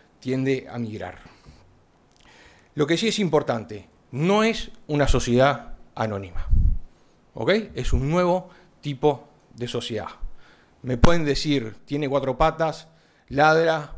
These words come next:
mueve la cola, no es perro". Bueno, tal vez podamos discutir un poco eso cuando empezamos a ver las características. Tiene accionistas,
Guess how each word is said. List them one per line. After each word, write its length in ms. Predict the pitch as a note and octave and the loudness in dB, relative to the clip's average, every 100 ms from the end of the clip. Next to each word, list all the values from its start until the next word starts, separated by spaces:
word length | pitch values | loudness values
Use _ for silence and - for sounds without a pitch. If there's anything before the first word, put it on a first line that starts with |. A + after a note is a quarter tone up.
| - | -10
mueve 300 | C3 C#3+ C3+ | -4 -2 0
la 140 | B2 | 0
cola, 500 | D#3+ E3 E3+ E3+ - - _ - | 2 4 4 0 -6 -16 _ -6
no 160 | C#3+ | -2
es 60 | D3 | 4
perro". 540 | - E3 D3+ C3 A#2 C3 | 8 8 6 2 -2 -4
Bueno, 320 | B2+ A#2+ - - - - _ - - | -4 -4 -8 -12 -14 -14 _ -16 -10
tal 160 | B2 C3+ | -6 -4
vez 260 | E3+ D#3+ - - _ - | -2 -2 -6 -20 _ -2
podamos 320 | D3 D#3+ D3+ | -2 0 -4
discutir 500 | C3 C3 B2+ D3+ D3 _ _ - | -6 -8 -4 -6 -6 _ _ -18
un 100 | A2+ | -8
poco 260 | C#3+ D3 D3+ | -6 -2 -4
eso 140 | D#3+ | -4
cuando 200 | B2+ B2 | -6 -6
empezamos 440 | A2+ A#2+ C#3+ C3 | -8 -6 -6 -6
a 40 | B2+ | -6
ver 100 | C3+ | -6
las 120 | B2 | -6
características. 680 | A#2+ A2 C3+ C#3+ A#2+ G#2+ G2 | -10 -10 -10 -8 -8 -8 -10
Tiene 180 | B2+ B2+ | -10 -10
accionistas, 800 | A#2+ D3 E3+ E3 E3 E3+ D#3+ | -6 -8 -6 -10 -8 -8 -8